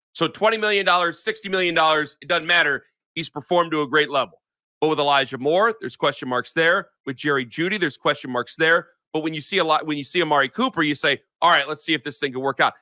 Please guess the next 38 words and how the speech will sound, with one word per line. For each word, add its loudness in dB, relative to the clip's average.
And -2
Elijah 2
Moore, 0
you -6
know, -2
he -6
was -6
not 2
a -2
malcontent -2
with -10
this -8
team -6
this -8
last -6
year. -10
He -2
wasn't 0
that 4
way. -8
I 4
do -4
think -2
that -8
they 0
used -4
him -6
in -4
some -10
spots 2
maybe 0
they -4
shouldn't -2
have. 2
I -2
think -6
they -2
tried, 0